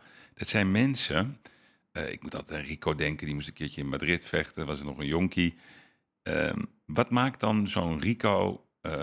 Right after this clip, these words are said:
opeens wereldkampioen? Wat maakt Michael van Gerven, die, geloof ik, een paar maanden geleden gooide hij geen deuk in een pakje boter. Nou, nu wint hij bijna weer elke wedstrijd. Af en toe verliest hij.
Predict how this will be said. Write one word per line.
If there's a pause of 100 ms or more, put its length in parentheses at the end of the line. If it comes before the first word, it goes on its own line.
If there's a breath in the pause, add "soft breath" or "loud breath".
opeens
wereldkampioen?
Wat
maakt
Michael
van
Gerven,
die, (340 loud breath)
geloof
ik,
een
paar
maanden
geleden
gooide
hij
geen
deuk
in
een
pakje
boter.
Nou,
nu
wint
hij
bijna
weer
elke
wedstrijd.
Af
en
toe
verliest
hij.